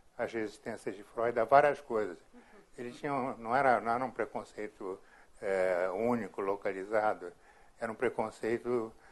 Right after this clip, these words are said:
eh, multifacetado, que abrangia, por exemplo, a aversão que ele tinha não somente pelo cinema, como pela música.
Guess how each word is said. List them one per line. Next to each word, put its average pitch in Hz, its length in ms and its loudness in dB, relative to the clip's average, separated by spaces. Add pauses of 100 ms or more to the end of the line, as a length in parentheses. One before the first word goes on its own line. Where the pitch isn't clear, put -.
(280)
eh, 101 360 2
multifacetado, 120 1200 2 (380)
que - 80 0
abrangia, 113 460 -2
por 113 220 -4
exemplo, 110 560 -4 (300)
a 117 100 2
aversão 110 460 0
que - 100 -12
ele 104 140 -8
tinha 107 260 -12
não 117 200 -6
somente 107 640 -10 (260)
pelo 107 220 -6
cinema, 117 520 -10 (320)
como 113 140 -8
pela 113 240 0
música. 107 640 -8